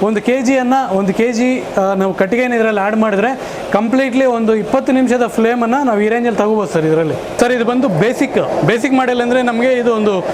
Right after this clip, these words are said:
ಆ, ಇಪ್ಪತ್ತು ಜನದವರೆಗೂ ಆರಾಮಾಗಿ ಇದರಲ್ಲಿ ಅಡುಗೆ ಮಾಡ್ಕೋಬೋದು. ಇದು ಎಲ್ಲರೂ ನಮ್ಮ ಹತ್ರ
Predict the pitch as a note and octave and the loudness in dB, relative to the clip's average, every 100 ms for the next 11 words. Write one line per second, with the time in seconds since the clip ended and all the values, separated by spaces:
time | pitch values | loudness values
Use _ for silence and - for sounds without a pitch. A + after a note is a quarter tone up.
0 | - - F3+ F3+ F3 F#3 F#3 D4+ D4 C4 | -4 -2 0 0 0 -2 0 0 0 0
1 | C4 B3+ B3 B3 A3 B3 A#3+ A3+ A3+ G3+ | 0 0 2 0 0 0 0 0 0 0
2 | A#3 B3 A3+ A#3 G3+ F3 G3+ A3 G3+ F#3+ | 0 0 0 0 0 0 0 0 0 0
3 | G#3+ B3 A#3 A3 A#3 | 0 0 0 0 2